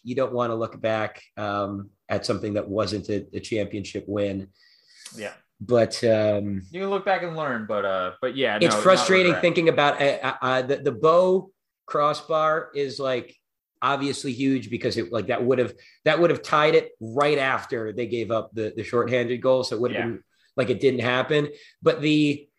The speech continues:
Speaker 1: I think about the game two, uh, Dobson crossbar when it was, like, the second period. I think it was, like, still one one or something.
Speaker 2: Yeah.
Speaker 1: And he, like, uh, creeped up. But, you know, I, I just, I'm fucking,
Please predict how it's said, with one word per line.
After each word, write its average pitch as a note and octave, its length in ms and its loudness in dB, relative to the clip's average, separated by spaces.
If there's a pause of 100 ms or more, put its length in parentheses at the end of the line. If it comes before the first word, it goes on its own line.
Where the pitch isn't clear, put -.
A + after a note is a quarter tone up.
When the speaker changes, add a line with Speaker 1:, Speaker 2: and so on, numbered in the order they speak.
(200)
Speaker 1:
I C#3+ 80 4
think F#3 220 0
about E3 220 2
the D3 60 2
game C#3+ 380 0
two, B2+ 640 -2 (720)
uh, A#2 220 -2
Dobson A#2 560 0
crossbar A2 760 0
when A2 160 -2
it G2 80 -8
was, G#2+ 140 -6
like, A2 140 -4
the A2+ 60 -12
second - 360 2
period. A#2+ 440 2
I G#2+ 60 2
think A2 140 -6
it G#2+ 60 -6
was, G2+ 100 -8
like, G#2+ 100 -8
still B2 320 2
one A#2 240 2
one A2 220 0
or G2+ 80 -4
something. G2 560 -6 (500)
Speaker 2:
Yeah. F2 280 -20 (340)
Speaker 1:
And A#2 120 -2
he, A#2 160 2
like, G#2+ 440 0 (720)
uh, G2 400 -6
creeped - 260 -8
up. G#2+ 200 -6
But, A2+ 200 -6
you B2 80 2
know, A#2 100 -2
I, B2+ 300 2
I C#3 60 4
just, C#3 260 0
I'm B2+ 140 0
fucking, A#2+ 600 -4